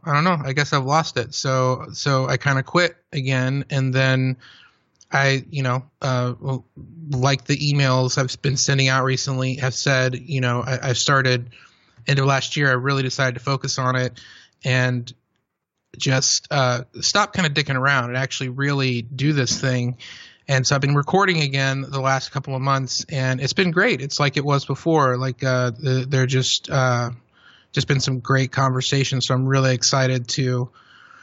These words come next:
release them because, uh, that by far is the most popular thing I've ever done, um, is the Gently Mad. So, uh, I was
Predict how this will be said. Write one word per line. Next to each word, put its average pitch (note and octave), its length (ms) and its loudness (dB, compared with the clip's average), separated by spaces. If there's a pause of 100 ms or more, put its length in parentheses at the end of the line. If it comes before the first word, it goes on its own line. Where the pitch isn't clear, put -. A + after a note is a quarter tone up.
(240)
release E3+ 440 2
them D3+ 440 0
because, C3+ 720 -2
uh, C3 340 0 (480)
that F3 200 2
by D#3 140 4
far D3 300 2
is C#3 100 -6
the D3 60 -8
most C#3 160 -4
popular C3 380 0
thing A#2 400 -6 (320)
I've C3 140 -2
ever A#2+ 180 0
done, A#2 460 -4 (120)
um, B2 380 2
is C3 180 0
the B2+ 80 -8
Gently B2+ 260 -2
Mad. B2+ 300 -6
So, B2+ 480 2 (160)
uh, B2+ 400 4 (800)
I C3+ 120 2
was C#3 220 2